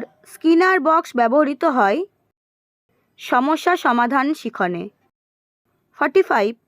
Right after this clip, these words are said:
প্রক্ষোভের উৎস হলো প্রবৃত্তি। এটি কে বলেছেন? ম্যাকডুগাল। ফর্টি সিক্স, সাধারণত কোন বয়স পর্যন্ত শিশুরা আত্মকেন্দ্রিক হয়? প্রায় তিন বছর বয়স পর্যন্ত।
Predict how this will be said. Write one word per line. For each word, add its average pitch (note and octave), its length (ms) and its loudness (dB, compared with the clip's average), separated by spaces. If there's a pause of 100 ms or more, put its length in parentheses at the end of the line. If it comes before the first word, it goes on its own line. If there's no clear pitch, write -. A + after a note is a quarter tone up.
প্রক্ষোভের F4 600 0
উৎস C#4+ 280 -6
হলো D#4 300 4
প্রবৃত্তি। G#3+ 580 -4 (800)
এটি C4+ 260 2
কে D#4+ 200 0
বলেছেন? G3 440 -2 (1120)
ম্যাকডুগাল। A#3+ 640 -2 (1500)
ফর্টি D4+ 260 0
সিক্স, A#3+ 300 -4 (240)
সাধারণত F4 600 2 (180)
কোন D#4+ 180 4 (100)
বয়স C4+ 300 2
পর্যন্ত C#4+ 500 -2
শিশুরা D4 500 -2 (100)
আত্মকেন্দ্রিক C4+ 680 -6
হয়? E3+ 240 -4 (1300)
প্রায় D4 240 0
তিন D4+ 280 -2
বছর D4+ 320 0
বয়স A3+ 260 2
পর্যন্ত। F3 440 -8